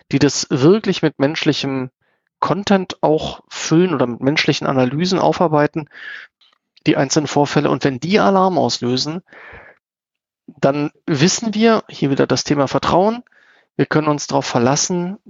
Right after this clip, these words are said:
dass es wirklich eine Situation ist, wo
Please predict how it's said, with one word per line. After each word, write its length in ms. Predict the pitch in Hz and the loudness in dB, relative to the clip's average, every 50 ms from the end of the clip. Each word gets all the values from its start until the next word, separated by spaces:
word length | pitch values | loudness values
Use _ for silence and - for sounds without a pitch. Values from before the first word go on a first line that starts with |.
| - _ | -4 _
dass 220 | - 123 - - | -2 0 0 0
es 260 | 139 - - - _ _ _ | 0 -2 -2 -6 _ _ _
wirklich 720 | 120 107 117 123 143 175 170 - - 110 98 - - - | -10 -2 2 4 4 4 2 0 -4 -4 -4 -4 -6 -6
eine 200 | 131 117 120 123 | -2 -2 -2 0
Situation 600 | 117 120 - 123 120 113 - - 120 120 131 139 | -2 -2 0 0 0 0 0 -2 -2 -2 -2 -2
ist, 200 | 143 139 - - | -2 -2 -2 -4
wo 360 | 127 123 123 123 123 123 | -2 -2 0 0 -2 -2